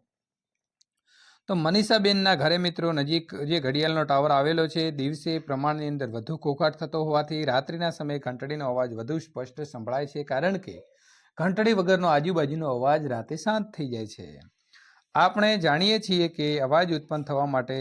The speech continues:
ધ્રુજારી જે છે તે વિદ્યાર્થી મિત્રો જરૂરી છે,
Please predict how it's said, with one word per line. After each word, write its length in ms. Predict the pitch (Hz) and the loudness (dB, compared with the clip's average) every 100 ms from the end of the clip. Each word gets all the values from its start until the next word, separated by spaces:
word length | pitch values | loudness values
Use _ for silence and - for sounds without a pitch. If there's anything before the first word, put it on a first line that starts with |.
| 127 | -6
ધ્રુજારી 560 | 127 120 135 143 170 160 | -6 -6 2 4 4 2
જે 140 | 147 | 0
છે 180 | 143 147 | 0 -4
તે 120 | 135 | -2
વિદ્યાર્થી 560 | 135 120 120 131 131 135 | -4 -4 -2 -4 -4 -8
મિત્રો 220 | 120 127 | -6 -4
જરૂરી 420 | 143 165 180 160 143 | -2 0 2 0 -2
છે, 220 | 120 | -8